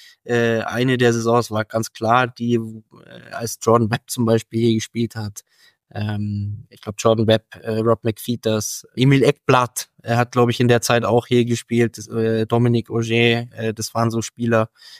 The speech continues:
die ich dann in, oder in jüngeren Zeiten noch mitbekommen hab. Ähm, ja, äh, da, da erinnere ich mich gern zurück. Ähm, aber ich könnte jetzt keine, tatsächlich kein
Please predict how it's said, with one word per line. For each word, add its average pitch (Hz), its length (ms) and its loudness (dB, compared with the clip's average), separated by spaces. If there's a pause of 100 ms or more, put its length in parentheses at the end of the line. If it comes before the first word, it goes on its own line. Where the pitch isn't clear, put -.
(140)
die 113 160 -10
ich - 100 -6
dann 107 280 0
in, 104 420 -10
oder 104 240 -12
in 107 140 -12
jüngeren 151 480 4
Zeiten 143 480 0
noch 139 160 0
mitbekommen 151 680 -2
hab. 156 300 2 (560)
Ähm, 117 520 -4 (1040)
ja, 107 400 0 (120)
äh, 107 320 -4
da, 107 220 -6
da 113 240 4
erinnere 110 400 2
ich 110 80 -6
mich 113 160 -4
gern 117 200 0
zurück. 120 360 -2 (220)
Ähm, 107 460 -8 (1400)
aber 110 200 -6
ich 117 100 -10
könnte 113 220 0
jetzt - 140 -12
keine, 113 420 2
tatsächlich 113 460 -4
kein 107 460 -4